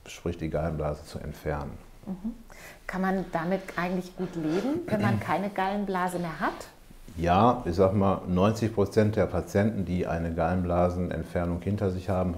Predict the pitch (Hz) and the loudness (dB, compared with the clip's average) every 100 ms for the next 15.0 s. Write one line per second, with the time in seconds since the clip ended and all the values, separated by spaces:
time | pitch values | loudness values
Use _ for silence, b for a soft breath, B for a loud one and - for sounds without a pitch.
0 | - 80 85 87 90 85 - - 76 73 | -6 -2 0 0 -2 -2 -2 -2 -4 -4
1 | 73 107 135 127 117 117 117 95 92 85 | -4 0 0 0 0 0 0 2 2 0
2 | - 92 78 80 78 98 107 113 113 110 | -4 -4 -4 -4 0 2 4 4 2 -8
3 | B B B - 80 - 98 107 98 87 | B B B -10 -8 0 2 2 0 -2
4 | 92 90 87 85 87 87 - B B B | -2 0 0 2 2 0 -4 B B B
5 | - 82 82 85 82 85 85 - 87 - | -4 -2 -2 -2 0 0 -2 -2 -4 -4
6 | 95 92 82 87 - 98 98 87 85 90 | -2 -2 0 -2 0 0 0 -2 0 -2
7 | 87 - 85 78 78 80 78 80 92 85 | -2 -4 -4 -4 -4 -2 -2 -2 -2 -4
8 | - 82 82 87 104 - 80 82 85 82 | -6 -4 -2 0 0 0 -4 -4 -4 -4
9 | 92 92 85 76 95 113 101 104 104 98 | -2 -2 0 -2 0 -2 0 2 2 0
10 | 101 101 - 87 - 82 87 87 82 80 | 2 2 0 -6 -4 -4 -2 -2 -2 -4
11 | 80 - 90 90 87 82 80 80 - 85 | -4 -4 -6 -4 -6 -4 -4 -4 -4 -4
12 | 95 92 87 - 87 85 - 98 - 110 | -2 -2 -4 -4 -4 0 2 2 0 -2
13 | 107 107 92 90 90 85 - 82 90 92 | -2 -2 -2 -4 -4 -4 -4 -4 -2 -4
14 | 80 87 90 78 69 - 78 69 - 73 | 0 0 0 -2 -4 -6 -10 -10 -10 -10